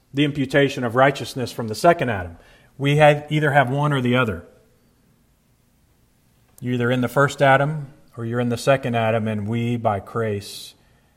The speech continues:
we want the second Adam, don't we? We want Jesus Christ to be our head. We are in Christ, if this is so. The source of all our other blessings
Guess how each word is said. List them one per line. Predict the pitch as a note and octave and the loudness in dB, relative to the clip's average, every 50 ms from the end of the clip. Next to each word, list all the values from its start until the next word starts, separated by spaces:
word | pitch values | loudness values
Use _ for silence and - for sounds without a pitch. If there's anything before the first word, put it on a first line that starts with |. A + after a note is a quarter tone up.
| _ _ _ _ _ _ _ | _ _ _ _ _ _ _
we | - C3 D3 | -4 -2 -2
want | B2+ B2 A#2+ A2 - | 0 -2 -2 -2 -4
the | G#2 G2+ | -8 -10
second | - - C3+ A#2+ - - F#2 F2+ - - | -2 0 0 0 0 -6 -12 -14 -12 -8
Adam, | G#2+ G#2+ G2+ F#2+ F#2+ G2 | -6 -6 -6 -6 -6 -4
don't | G#2 A2 G#2 G2 | -4 -4 -4 -6
we? | G2 F#2+ F2 F2+ | -10 -12 -12 -6
We | G2+ C3 D#3 | -4 -2 0
want | D#3+ D3+ C#3+ B2 A2 G#2+ | 0 0 0 -2 -2 -6
Jesus | - B2+ C3 C3+ B2 A2+ G#2+ G#2 - | -6 -6 -4 -4 -6 -6 -8 -10 -10
Christ | - - C#3 C#3 C#3 B2 - - | -2 2 4 4 4 2 0 -6
to | - C3 | -8 -6
be | A#2 B2 A#2 | -2 0 0
our | A2 A2 G#2 | 0 0 0
head. | G2+ A2+ G#2+ G2+ F#2 E2+ F2 F2+ _ _ _ _ _ _ _ _ _ _ _ _ _ _ _ _ _ _ _ _ _ _ _ _ _ _ _ _ _ _ _ _ _ _ _ _ _ _ _ _ _ _ _ _ _ _ _ _ _ _ _ | 0 -2 -2 -2 -4 -6 -12 -18 _ _ _ _ _ _ _ _ _ _ _ _ _ _ _ _ _ _ _ _ _ _ _ _ _ _ _ _ _ _ _ _ _ _ _ _ _ _ _ _ _ _ _ _ _ _ _ _ _ _ _
We | B2 B2+ B2+ | -2 0 2
are | A#2+ A#2 | 2 2
in | A#2 A2 | 2 0
Christ, | G#2+ - C3 B2+ B2 A#2+ G#2 G2 - - - - - - - _ _ _ _ _ _ _ _ _ | -2 2 4 6 6 6 4 -2 -6 -12 -14 -16 -18 -20 -20 _ _ _ _ _ _ _ _ _
if | - A2 - | -14 -12 -8
this | - G#2+ G#2 - | -8 -8 -8 -8
is | G#2 - | -10 -12
so. | - - A#2 G#2+ G2+ F#2+ F#2 F#2 - _ _ _ _ _ _ _ _ _ _ _ _ _ _ _ _ _ _ _ _ _ _ _ _ _ _ _ _ _ _ _ _ _ _ _ _ _ _ _ _ _ _ _ _ _ _ _ _ _ _ | -10 -6 -6 -6 -4 -6 -8 -10 -14 _ _ _ _ _ _ _ _ _ _ _ _ _ _ _ _ _ _ _ _ _ _ _ _ _ _ _ _ _ _ _ _ _ _ _ _ _ _ _ _ _ _ _ _ _ _ _ _ _ _
The | - G#2 | -10 -6
source | - C#3+ C3+ C3+ C3 - | -2 -2 0 0 0 0
of | A#2+ A#2 | 4 6
all | A#2+ A#2+ C3 C3 | 6 8 8 6
our | B2+ A#2+ | 6 4
other | A#2+ A#2+ A#2+ A2 | 4 2 0 0
blessings | - A2+ A2+ A2+ - - G2+ F#2+ F#2 G2 G2 - - - - | 2 2 2 2 0 -4 -8 -10 -10 -12 -16 -18 -20 -20 -20